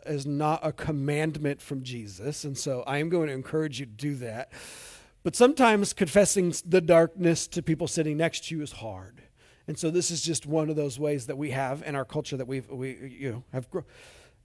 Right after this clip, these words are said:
grown in such a way that we have people that you can do this with, that love Jesus too. You can learn to be a confessing people with somebody, right?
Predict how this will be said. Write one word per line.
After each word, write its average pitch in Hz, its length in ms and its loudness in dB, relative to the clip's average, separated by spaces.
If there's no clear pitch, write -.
grown 170 380 8
in 156 100 4
such 151 180 0
a 147 40 -2
way 143 140 4
that 143 100 2
we 139 100 0
have 139 180 2
people 135 260 0
that 135 100 -4
you 127 120 -6
can 117 180 -12
do 113 180 -8
this 107 240 -10
with, 98 320 -16
that 143 120 -2
love 147 200 2
Jesus 127 420 -6
too. 107 300 -12
You 151 100 -10
can 143 200 -2
learn 151 320 -2
to 143 80 -8
be 151 100 -2
a 127 60 -6
confessing 147 680 -2
people 113 640 -14
with 139 160 -8
somebody, 107 580 -10
right? 120 300 -8